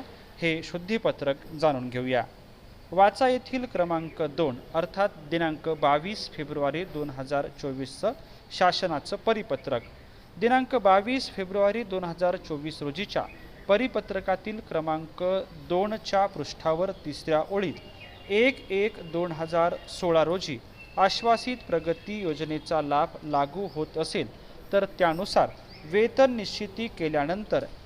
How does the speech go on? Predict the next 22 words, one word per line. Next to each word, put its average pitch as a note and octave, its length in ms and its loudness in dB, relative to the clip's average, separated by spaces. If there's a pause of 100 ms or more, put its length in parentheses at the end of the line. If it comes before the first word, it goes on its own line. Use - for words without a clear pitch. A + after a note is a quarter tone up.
(120)
या F#3+ 280 6
वाक्याच्या D#3 720 0 (120)
ऐवजी C3 480 -2 (360)
आता F3+ 340 2 (340)
वाक्य F3 360 4
कसं A3+ 360 0
वाचायचं D#3 520 0
ते F#3 200 -2
लक्षात C#3 300 -4
घ्यायचं B2 400 -6
आहे. C3 220 0 (500)
एक B3 300 6
एक A3 400 -2
दोन F3 180 0
हजार D#3+ 360 2
सोळा D3 360 0
रोजी E3 360 -2 (340)
व F3+ 160 4 (140)
तदनंतर E3+ 560 0 (420)
पदोन्नती B3+ 640 4
अथवा G3+ 440 2
आश्वासित F#3 560 0